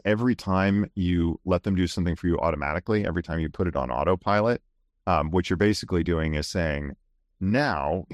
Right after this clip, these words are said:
you should give me the worst possible deal that you think will still have me coming back for more." 'Cause they're not actually trying to, like, they know if they, if they don't give you anything, then you'll quit as an advertiser. Like, you need to have some success.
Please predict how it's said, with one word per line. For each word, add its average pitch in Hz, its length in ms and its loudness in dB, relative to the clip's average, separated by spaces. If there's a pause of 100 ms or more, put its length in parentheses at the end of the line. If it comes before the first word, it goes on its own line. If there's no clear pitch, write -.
(120)
you 104 140 0
should 95 180 -2
give 98 120 0
me 92 100 2
the 90 120 2
worst 123 720 -2
possible 104 540 0
deal 85 320 2
that 80 200 -6
you 90 120 0
think 87 240 -2
will 76 140 -4
still 87 300 2
have 80 160 0
me 80 140 0
coming 73 260 -2
back 64 220 -4
for 62 160 -6
more." - 300 -10 (420)
'Cause 123 80 -2
they're 160 100 0
not 185 200 2
actually 127 340 0
trying 101 300 0
to, 95 120 0
like, 82 280 0
they 113 280 -2
know 143 140 2
if 98 120 -4
they, 85 260 0 (100)
if - 120 -4
they 85 100 2
don't 87 200 2
give 80 120 -2
you 73 160 0
anything, 67 580 -2 (380)
then 76 360 2
you'll 71 340 0
quit - 260 0
as 80 120 -4
an 67 60 -4
advertiser. - 600 -6
Like, 62 340 -2
you 98 240 0
need 101 160 6
to 85 80 2
have 82 180 0
some 80 160 0
success. - 560 0